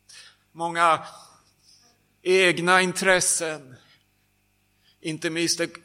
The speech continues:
ekonomiska, så, som man vill värna om, som man tycker att, ja, men det här är mitt.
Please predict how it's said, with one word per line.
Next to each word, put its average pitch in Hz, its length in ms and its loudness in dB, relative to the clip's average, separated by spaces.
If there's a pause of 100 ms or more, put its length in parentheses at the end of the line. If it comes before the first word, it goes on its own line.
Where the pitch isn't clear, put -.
(120)
ekonomiska, 170 920 -2 (200)
så, - 260 -2
som 165 420 -4
man 165 340 -4 (580)
vill 160 180 -4
värna 170 400 0
om, 170 220 -6
som 175 160 -12
man 175 140 -10
tycker 175 260 -12
att, 170 260 -6 (760)
ja, 151 80 -16
men 156 120 -14
det 165 80 -12
här 165 160 -6
är 185 80 -6
mitt. 202 540 -8